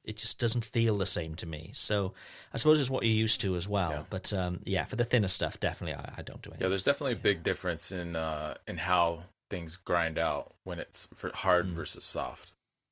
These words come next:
Speaker 1: Yeah. What,
Speaker 2: Co-
Speaker 1: what have you got, Jeff? What, what thickness are you using,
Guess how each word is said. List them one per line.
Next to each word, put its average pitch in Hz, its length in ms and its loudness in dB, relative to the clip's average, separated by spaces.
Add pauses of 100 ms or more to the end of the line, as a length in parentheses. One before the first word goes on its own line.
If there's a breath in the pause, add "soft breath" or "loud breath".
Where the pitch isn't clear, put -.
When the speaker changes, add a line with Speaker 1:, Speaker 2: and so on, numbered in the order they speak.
(840)
Speaker 1:
Yeah. 98 120 -8 (800)
What, 170 160 6
Speaker 2:
Co- 190 100 6
Speaker 1:
what 202 60 10
have 196 60 4
you 202 80 6
got, 135 180 6
Jeff? 101 340 2
What, 127 180 2
what - 160 4
thickness 131 460 0
are 110 40 0
you 101 100 2
using, 92 500 2